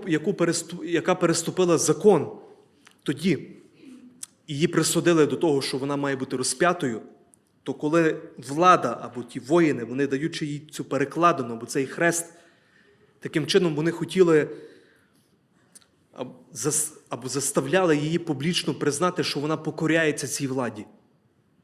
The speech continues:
Частіше ті люди, які були засуджені, вони не покорялися. Вони змушені були схилитися і нести цей хрест, но вони не покорялися.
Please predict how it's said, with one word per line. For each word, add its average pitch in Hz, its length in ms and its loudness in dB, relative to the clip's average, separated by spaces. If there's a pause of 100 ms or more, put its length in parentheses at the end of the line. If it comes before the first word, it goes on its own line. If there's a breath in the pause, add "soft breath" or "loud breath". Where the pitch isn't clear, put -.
(120)
Частіше 165 580 0
ті - 180 -6
люди, 143 220 0
які 131 200 -4
були 135 180 -6
засуджені, 139 460 -8
вони 135 180 -6
не 139 120 -2
покорялися. 135 640 -4
Вони 131 160 -4
змушені 139 440 0
були 139 260 0 (560 loud breath)
схилитися 160 680 2
і 143 60 0
нести 156 360 -2
цей 147 180 -2
хрест, 160 480 0
но 143 220 -2
вони 143 220 -2
не 147 120 -4
покорялися. 143 680 -8